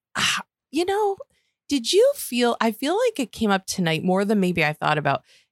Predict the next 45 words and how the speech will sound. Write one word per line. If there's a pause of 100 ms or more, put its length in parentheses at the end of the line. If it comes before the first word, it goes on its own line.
(400)
And
I
think
Pepper
brought
it
up,
but,
like, (320)
that, (500)
that
Kirsten's
initial
lack
of
attraction
for
Shaquille (360)
was,
like, (160)
this
big
thing
that
did
them
in.
And
I
wanna
be
like,
that
was,
like,
the
least
of
their
problems. (200)
You
know,
I,
I
don't,